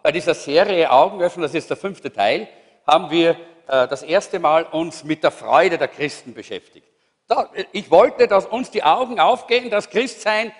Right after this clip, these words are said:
eine freudige Sache ist, oder? Das ist keine traurige Sache, das ist nicht irgendwas, wo man ein langes Gesicht hat, sondern das ist eine freudige Sache. Wir haben Freude.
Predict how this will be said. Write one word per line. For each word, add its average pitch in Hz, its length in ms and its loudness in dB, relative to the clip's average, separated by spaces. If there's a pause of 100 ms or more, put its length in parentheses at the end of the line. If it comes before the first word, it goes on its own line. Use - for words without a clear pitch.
(100)
eine 220 200 0
freudige 190 560 0
Sache 110 400 -4
ist, 92 180 -14
oder? 220 260 -4 (480)
Das 220 140 -2
ist 262 220 -8
keine 185 200 0 (200)
traurige 185 520 0
Sache, 175 540 0 (260)
das 165 120 -6
ist 214 100 -4
nicht 214 160 -4
irgendwas, 220 560 -2
wo 202 140 0
man 185 180 2 (220)
ein 135 100 0
langes 180 400 2
Gesicht - 400 -8
hat, 175 240 0 (160)
sondern 226 340 0
das 220 200 -2
ist 220 80 -4
eine 233 160 -4
freudige 208 720 -2
Sache. 147 400 -2
Wir 208 160 0
haben 208 240 -4
Freude. 170 680 -2